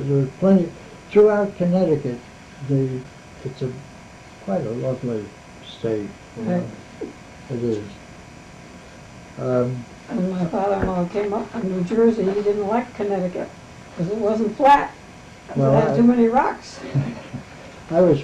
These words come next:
Speaker 1: prejudiced anyway. I came up here from high school to, uh, work, as I told you, the Hartford accident for a year. Uh, three very important things in my note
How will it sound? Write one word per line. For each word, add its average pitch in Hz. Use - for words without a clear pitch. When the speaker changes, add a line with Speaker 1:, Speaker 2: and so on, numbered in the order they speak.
Speaker 1:
prejudiced 139
anyway. 120
I 139
came 147
up 147
here 135
from 123
high 139
school 113
to, 117
uh, -
work, 127
as 131
I 107
told 117
you, 117
the 113
Hartford 117
accident 117
for 131
a -
year. 113
Uh, 127
three 180
very 156
important 143
things 147
in 120
my 147
note 123